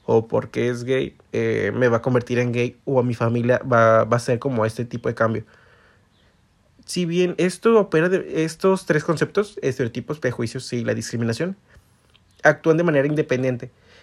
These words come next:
eh, pero con frecuencia, pues, eh, se influyen entre sí, ¿no? Y se, pues, eh, actuando entre el estereotipo, prejuicio y discriminación, pues entre ellos mismos se refuerzan. <clears throat>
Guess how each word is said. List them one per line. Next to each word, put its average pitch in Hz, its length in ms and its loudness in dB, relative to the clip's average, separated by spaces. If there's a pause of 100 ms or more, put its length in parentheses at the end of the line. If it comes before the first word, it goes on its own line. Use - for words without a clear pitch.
(180)
eh, 127 560 0 (840)
pero 139 200 6
con 120 160 0
frecuencia, 123 420 -2
pues, 120 280 0
eh, 120 280 -2
se 117 120 -8
influyen 123 320 -2
entre 120 240 -2
sí, 131 220 -6
¿no? 180 200 -4
Y 120 200 -4
se, 117 140 -2
pues, - 280 -6 (1000)
eh, 135 220 2
actuando 120 460 2
entre 123 600 0
el 117 220 0
estereotipo, 123 720 -6
prejuicio 120 360 -8
y 123 40 -12
discriminación, 117 580 -6
pues 120 300 -4
entre 117 260 -4
ellos 123 160 -4
mismos 123 220 -4
se 123 120 -2
refuerzan. 110 480 -4 (880)
<clears throat> 147 280 -6